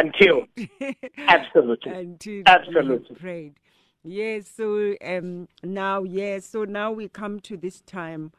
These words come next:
Speaker 2: Um, yeah, yo, I'm just led, uh, to just ask you this just before you pray.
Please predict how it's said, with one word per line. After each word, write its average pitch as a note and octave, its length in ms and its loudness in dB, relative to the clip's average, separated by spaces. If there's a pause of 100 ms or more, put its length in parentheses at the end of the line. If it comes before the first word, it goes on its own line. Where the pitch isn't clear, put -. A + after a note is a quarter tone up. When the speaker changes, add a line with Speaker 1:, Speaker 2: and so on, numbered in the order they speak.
(320)
Speaker 2:
Um, A3 500 -4 (720)
yeah, F#3+ 560 2
yo, G#3+ 360 0
I'm G#3+ 240 -2
just C4+ 220 -2
led, G#3 540 -2
uh, E3 220 -4 (160)
to F3+ 120 -8
just F3+ 280 -8
ask - 260 -8
you E3 80 -6
this D#3 220 -14
just - 260 -16
before D#3 300 -12
you C#3 140 -10 (100)
pray. C#3 500 -16